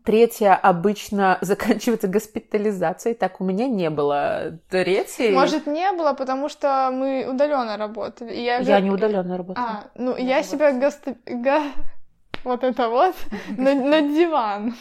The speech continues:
Speaker 2: <laughs> под одеялко. У меня была такая возможность.
Speaker 1: Слушай, кстати, вот мы довольно много говорим по поводу выгорания,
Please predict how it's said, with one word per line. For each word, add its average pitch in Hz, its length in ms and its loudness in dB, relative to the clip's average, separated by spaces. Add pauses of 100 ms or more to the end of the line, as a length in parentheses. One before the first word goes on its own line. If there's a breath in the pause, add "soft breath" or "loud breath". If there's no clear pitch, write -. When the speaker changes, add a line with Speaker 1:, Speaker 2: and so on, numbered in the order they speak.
Speaker 2:
<laughs> 240 260 -8
под 254 180 -2
одеялко. 254 720 -6
У 247 40 -4
меня 254 160 0
была 262 260 -6 (120)
такая 233 240 -8
возможность. 233 640 -14
Speaker 1:
Слушай, 262 420 -2
кстати, 226 300 -4
вот 208 200 -4
мы 247 120 0
довольно 214 320 0
много 214 300 -2
говорим 190 480 -2
по 202 120 -10
поводу 185 320 -2
выгорания, 196 640 0